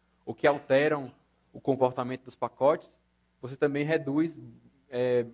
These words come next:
bru-, bruscamente a possibilidade de introduzir bugs, tá? Então, por isso que, é, o, o Debian Stable é o, o sistema que você quer usar quando você quer estabilidade total, tá? E ele vai receber só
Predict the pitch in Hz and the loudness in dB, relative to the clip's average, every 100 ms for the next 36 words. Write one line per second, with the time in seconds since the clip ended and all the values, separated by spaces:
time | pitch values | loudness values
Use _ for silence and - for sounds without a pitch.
0 | - 123 117 139 139 135 147 165 135 139 | -16 -18 -12 -10 -8 -10 -4 -4 -4 -6
1 | 151 147 147 151 147 147 156 151 143 147 | -8 -14 -14 -2 -2 -2 -4 -2 -2 -4
2 | 160 113 101 98 _ _ _ _ _ - | -2 -4 -6 -16 _ _ _ _ _ -6
3 | 123 131 139 151 160 160 - 170 170 - | -6 -6 -6 0 0 0 -12 -14 -14 -18
4 | _ _ _ _ _ _ _ 113 110 110 | _ _ _ _ _ _ _ -4 -2 -2
5 | 117 - - 135 139 143 127 127 123 139 | -4 -10 -10 -8 -8 -8 -4 -2 -2 -4
6 | - - 135 147 160 160 - 131 135 131 | -8 -4 -4 -2 -6 -6 -2 0 0 -6
7 | 131 - 135 139 135 - 135 117 120 - | -12 -10 -8 -8 -12 -4 -4 -2 -2 -2
8 | - 143 143 - 135 - 120 135 139 - | -4 -12 -10 -10 -10 -2 0 -2 -6 -16
9 | _ _ - - 131 143 131 123 - 151 | _ _ -6 -4 -2 -2 0 0 -4 -14
10 | - 92 _ _ _ _ _ _ _ _ | -14 -16 _ _ _ _ _ _ _ _
11 | 113 117 131 135 139 135 143 139 - 135 | -4 -2 -2 0 0 -2 -4 -4 -2 -2
12 | 165 175 | -2 -4